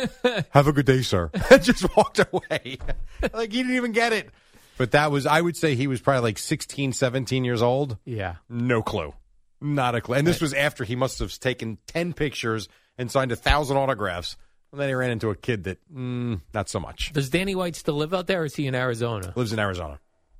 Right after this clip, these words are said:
Speaker 2: Yes.
Speaker 1: Man, I would live in Dallas, where everyone knows me.
Speaker 2: I think he's,
Speaker 1: That's
Speaker 2: well,
Speaker 1: pretty
Speaker 2: no,
Speaker 1: cool.
Speaker 2: but remember where he was very successful as a coach, the Arizona Rattlers.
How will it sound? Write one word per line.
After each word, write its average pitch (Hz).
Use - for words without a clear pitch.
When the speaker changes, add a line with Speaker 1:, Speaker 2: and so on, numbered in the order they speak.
Speaker 2:
Yes. 92
Speaker 1:
Man, 90
I -
would 123
live 92
in 90
Dallas, -
where 98
everyone 101
knows 117
me. -
Speaker 2:
I -
think 185
he's, 190
Speaker 1:
That's 165
Speaker 2:
well, 175
Speaker 1:
pretty 151
Speaker 2:
no, 170
Speaker 1:
cool. 165
Speaker 2:
but -
remember 147
where 151
he 127
was 113
very 123
successful 123
as 98
a -
coach, 165
the 101
Arizona 98
Rattlers. 82